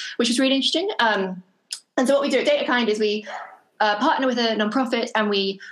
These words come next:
run often what is, like, one of their first data projects with them, and we hold their hand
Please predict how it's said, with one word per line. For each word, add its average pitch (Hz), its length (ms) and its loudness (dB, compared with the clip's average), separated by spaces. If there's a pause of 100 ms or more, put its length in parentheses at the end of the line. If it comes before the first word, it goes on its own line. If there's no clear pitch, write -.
(160)
run 240 500 2
often 233 300 2
what 202 100 2
is, 196 80 -2
like, - 200 -4
one 196 100 0
of 185 60 0
their 180 120 0
first 196 220 0
data 202 200 0
projects 196 340 -2
with 202 160 -2
them, 196 340 -2 (180)
and 196 80 -2
we 185 60 2
hold 233 300 2
their 220 80 2
hand 202 500 0